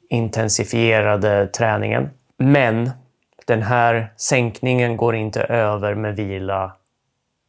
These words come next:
på kort sikt, utan det tar längre tid. Alltså det kan ta flera veckor. Här är en del av snårigheterna. När är det functional overreaching och när är det non-functional overreaching?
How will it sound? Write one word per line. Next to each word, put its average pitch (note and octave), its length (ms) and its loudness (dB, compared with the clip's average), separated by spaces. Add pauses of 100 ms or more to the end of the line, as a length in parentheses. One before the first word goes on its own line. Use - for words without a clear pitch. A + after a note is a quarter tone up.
på - 100 -14
kort D#3 260 2
sikt, - 300 -10 (220)
utan A#2 220 -4
det A2 80 -2
tar A2+ 200 -2
längre G#2 400 -6
tid. - 300 -8 (100)
Alltså G#2 180 -12
det G#2+ 80 -4
kan G#2+ 140 -6
ta G#2 280 2 (840)
flera C#3 400 4
veckor. - 380 -10 (300)
Här D#3 240 4
är D3+ 80 4
en C3 100 4
del A2 260 4
av G#2 60 4
snårigheterna. A2+ 800 0
När B2 260 2
är B2 320 2
det A2 120 0
functional C#3 640 0
overreaching A2+ 680 0
och G#2+ 60 -4
när G2+ 200 0
är F#2+ 80 -2
det G2 100 -6
non-functional G#2+ 920 -2
overreaching? - 640 -4